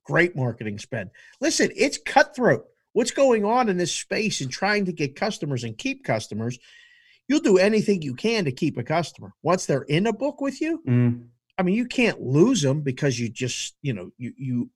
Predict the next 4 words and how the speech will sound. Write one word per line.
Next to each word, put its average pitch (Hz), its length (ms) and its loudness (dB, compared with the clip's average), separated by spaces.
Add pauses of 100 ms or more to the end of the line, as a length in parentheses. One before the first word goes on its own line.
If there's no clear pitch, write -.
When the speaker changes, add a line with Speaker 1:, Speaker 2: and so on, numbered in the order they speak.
(140)
Speaker 1:
you 117 200 -8 (1400)
dickered 156 340 2
over 131 420 6
a 110 140 -6